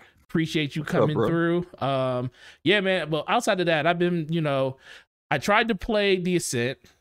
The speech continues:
Speaker 1: but I was part of the, the first,
Speaker 2: Ooh.
Speaker 1: the first
Speaker 2: Before
Speaker 1: day.
Speaker 2: you do that,
Speaker 1: Yeah,
Speaker 2: I
Speaker 1: go
Speaker 2: forgot
Speaker 1: ahead.
Speaker 2: to talk about two things.
Speaker 1: Oh, go,
Speaker 2: Okay,
Speaker 1: go, go,
Speaker 2: one,
Speaker 1: go ahead, go ahead.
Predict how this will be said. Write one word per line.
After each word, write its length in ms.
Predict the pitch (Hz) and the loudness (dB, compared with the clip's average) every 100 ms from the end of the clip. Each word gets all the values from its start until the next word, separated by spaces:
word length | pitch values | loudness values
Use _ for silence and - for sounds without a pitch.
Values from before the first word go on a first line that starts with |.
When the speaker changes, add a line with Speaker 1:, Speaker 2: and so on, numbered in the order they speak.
| _ | _
Speaker 1:
but 300 | 127 131 - | -2 -2 -2
I 100 | 135 | 0
was 160 | 156 151 | 0 -2
part 300 | - 160 147 | 0 0 0
of 100 | 135 | -2
the, 340 | 135 131 127 120 | -2 0 0 -2
the 120 | 123 | -6
first, 400 | - 127 135 123 | -2 0 2 0
Speaker 2:
Ooh. 200 | 107 98 | 0 -2
Speaker 1:
the 80 | 147 | -4
first 380 | - 170 156 131 | 0 0 0 2
Speaker 2:
Before 320 | 170 165 139 | 4 6 6
Speaker 1:
day. 40 | |
Speaker 2:
you 140 | 127 127 | 6 4
do 240 | 123 127 | 2 2
that, 360 | 123 127 123 - | 4 4 4 0
Speaker 1:
Yeah, 160 | 127 117 | -2 0
Speaker 2:
I 40 | |
Speaker 1:
go 120 | 127 | 2
Speaker 2:
forgot 120 | 123 117 | 2 2
Speaker 1:
ahead. 120 | 113 | 2
Speaker 2:
to 20 | |
talk 140 | 117 | -2
about 200 | 107 104 110 | 0 -2 -2
two 120 | 104 | -6
things. 400 | 98 92 87 - _ | -4 -6 -10 -18 _
Speaker 1:
Oh, 120 | 220 | 2
go, 200 | 196 214 214 | 2 0 2
Speaker 2:
Okay, 140 | 151 | 2
Speaker 1:
go, 40 | - | 2
go, 40 | 107 | 4
Speaker 2:
one, 220 | 127 135 | 4 4
Speaker 1:
go 40 | 233 | 2
ahead, 160 | - | 0
go 100 | 208 | -2
ahead. 160 | 247 | -2